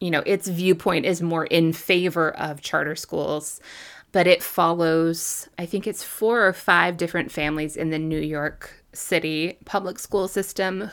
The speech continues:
who are, who put their names in the lottery for charter schools.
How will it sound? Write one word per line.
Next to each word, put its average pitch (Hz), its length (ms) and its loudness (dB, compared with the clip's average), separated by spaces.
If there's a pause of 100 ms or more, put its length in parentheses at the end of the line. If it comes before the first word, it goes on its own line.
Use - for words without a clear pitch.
who 160 480 0
are, 147 460 -2 (280)
who 196 120 6
put 208 200 0
their 190 140 4
names 180 280 0
in 180 100 0
the 165 80 -2
lottery 165 480 0
for 180 180 -2
charter 165 340 -2
schools. - 500 -8